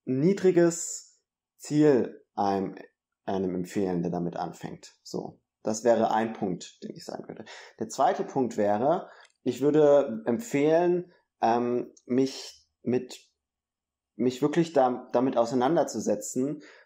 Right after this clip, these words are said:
Das heißt, vielleicht mal eine Doku zum Thema Achtsamkeit oder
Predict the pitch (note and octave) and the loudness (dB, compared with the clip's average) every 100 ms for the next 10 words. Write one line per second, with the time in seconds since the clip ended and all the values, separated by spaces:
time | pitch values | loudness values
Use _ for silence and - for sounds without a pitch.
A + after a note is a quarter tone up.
0 | _ - G#2 A#2+ A#2 - - B2+ A#2+ A#2+ | _ -10 -2 0 0 -4 -4 2 2 2
1 | C3+ C3+ - C#3+ D3 - B2+ A2 G2 - | 0 0 2 2 0 2 4 4 0 -8
2 | - B2 G2+ A#2 G#2 G2 G2+ - G#2 G2 | -8 -4 -2 -2 0 -2 -4 -6 -6 -4
3 | G#2 G2 G2 G2+ G2 G2+ - | -2 -2 -2 -2 0 -2 -4